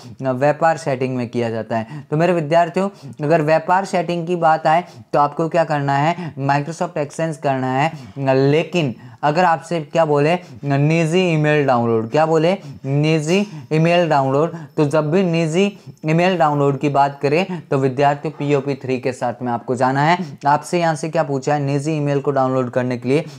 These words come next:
तो पीओपी थ्री आपका यहाँ से बिल्कुल ही करेक्ट विकल्प हो जाता है। अगला क्वेश्चन है कि अकाउंट एक विशेष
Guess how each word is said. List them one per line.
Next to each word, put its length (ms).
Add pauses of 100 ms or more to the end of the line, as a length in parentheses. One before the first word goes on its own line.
(120)
तो 60
पीओपी 400
थ्री 260
आपका 280
यहाँ 120
से 100
बिल्कुल 300
ही 60 (320)
करेक्ट 300
विकल्प 420
हो 220 (260)
जाता 420
है। 440
अगला 280
क्वेश्चन 340
है 220 (1300)
कि 120
अकाउंट 440
एक 140
विशेष 640